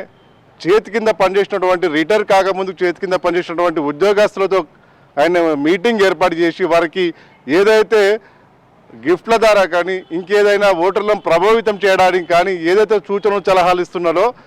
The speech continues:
దాన్ని బట్టి మనం అర్థం చేసుకోవచ్చు. ఈ పది సంవత్సరాల టీఆర్ఎస్ పరిపాలనలో ఒక వ్యవస్థలను, ప్రభుత్వ వ్యవస్థలను ఏ రకంగా దుర్వినియోగం చేసి, ధ్వంసం చేసి, అరాచక పరిపాలన కొనసాగిస్తున్నారో, అదొక నిదర్శనం.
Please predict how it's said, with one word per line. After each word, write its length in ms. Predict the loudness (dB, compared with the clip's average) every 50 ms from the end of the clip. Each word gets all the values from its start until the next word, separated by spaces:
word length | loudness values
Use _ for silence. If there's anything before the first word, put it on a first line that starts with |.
| _ _ _ _ 0
దాన్ని 280 | 2 2 2 2 0
బట్టి 280 | 0 0 -2 0 0 0
మనం 220 | 0 0 2 0
అర్థం 280 | 0 0 -2 -2 -2 -2
చేసుకోవచ్చు. 480 | -2 -2 -2 -4 -4 -4 -4 -8 -10 -10 -14 _ -20 _ _ _ -2
ఈ 120 | -2 -2
పది 280 | 2 2 0 0 0 0
సంవత్సరాల 840 | 0 0 0 2 0 0 0 2 2 2 2 2 2 2 2 2 0 -2 _ _ _ _ _ -10
టీఆర్ఎస్ 560 | -4 0 2 2 4 2 2 0 -4 -4 -4
పరిపాలనలో 720 | -2 -2 0 0 2 2 2 2 0 -2 -2 -2 -2 -2 -4 -8 -16 -20 _ _ _
ఒక 200 | -4 -4 0 2
వ్యవస్థలను, 840 | 2 2 2 2 0 -2 0 0 0 0 0 0 0 0 0 0 -4
ప్రభుత్వ 500 | -4 -2 -2 -2 0 0 -2 0 0 0
వ్యవస్థలను 460 | 0 2 2 0 0 0 -2 -4 -4
ఏ 160 | -2 0 2 2
రకంగా 420 | 2 2 2 0 -2 0 -2 -2
దుర్వినియోగం 680 | -2 -2 -4 -4 -2 -2 -2 0 2 2 2 0 0 0
చేసి, 240 | 0 0 0 -2 -6
ధ్వంసం 480 | -2 0 0 0 0 0 0 0 0
చేసి, 420 | 0 0 0 0 0 -2 -6 -8 -10 -10 -18 -20 -20 -16 _ -2
అరాచక 460 | 0 2 4 2 2 0 -2 -4 -4
పరిపాలన 520 | -2 0 0 0 0 0 0 0 0 0
కొనసాగిస్తున్నారో, 1000 | -2 -2 -4 -6 -4 0 0 0 0 0 -2 -6 -8 -2 0 2 2 2 2 0 -2 -6 -16 -20 -6 _
అదొక 240 | 0 0 0 0 -2
నిదర్శనం. 560 | -2 -2 0 0 -2 -2 -2 -4 -6 -6 -6